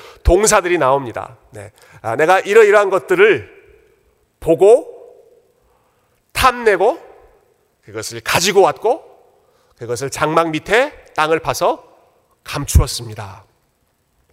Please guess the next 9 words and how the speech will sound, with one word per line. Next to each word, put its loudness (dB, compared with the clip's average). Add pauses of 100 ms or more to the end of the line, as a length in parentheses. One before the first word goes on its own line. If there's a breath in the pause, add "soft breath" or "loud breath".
총 -4
네 4
개의 2
동사가 0
나옵니다. -4 (540)
봤습니다. -2 (1080)
탐내었습니다. -2 (720)
가졌습니다. -2 (440)
그리고 -10